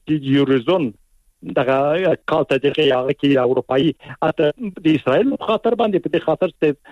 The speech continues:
هغوی نه وای په اصطلاح باندې که ووایو، دا هغه یې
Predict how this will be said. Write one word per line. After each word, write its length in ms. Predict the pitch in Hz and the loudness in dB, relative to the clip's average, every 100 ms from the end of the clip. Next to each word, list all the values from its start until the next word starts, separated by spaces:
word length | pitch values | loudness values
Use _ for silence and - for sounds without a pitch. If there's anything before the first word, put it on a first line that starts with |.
| - - 127 | -20 -6 0
هغوی 220 | 127 151 220 175 190 185 208 185 | 2 0 0 -2 0 -2 0 2
نه 80 | 165 165 | 2 2
وای 180 | 143 135 | 0 -2
په 400 | 196 170 - - | -6 -10 -4 -2
اصطلاح 320 | 151 - 165 160 | 0 0 0 0
باندې 160 | 143 139 | 0 2
که 60 | 139 | 0
ووایو، 420 | 160 185 147 151 - - _ 143 147 | 2 0 0 -2 -4 -12 _ -6 -2
دا 100 | 156 | 0
هغه 140 | 127 | 2
یې 60 | 220 | 2